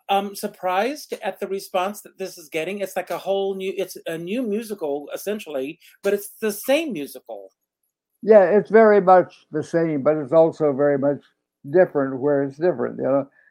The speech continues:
Speaker 2: So it's, um, but the, the whole point of it is, really, is that it's the same.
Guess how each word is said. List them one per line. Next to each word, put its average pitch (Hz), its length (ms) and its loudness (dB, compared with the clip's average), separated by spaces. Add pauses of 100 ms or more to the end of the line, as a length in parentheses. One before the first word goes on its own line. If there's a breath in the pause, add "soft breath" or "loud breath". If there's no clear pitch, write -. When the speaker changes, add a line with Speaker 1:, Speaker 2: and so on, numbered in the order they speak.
(120)
Speaker 2:
So 190 340 4
it's, 175 280 -4
um, 143 340 0 (400)
but 214 220 0
the, 185 320 -6
the 185 120 4
whole 202 260 6
point 220 360 0
of 139 120 -2
it 120 160 -2
is, 113 120 -18 (400)
really, 151 600 -2
is 131 300 -6
that 131 200 -6
it's 123 260 -6
the 117 160 -10
same. 113 580 -8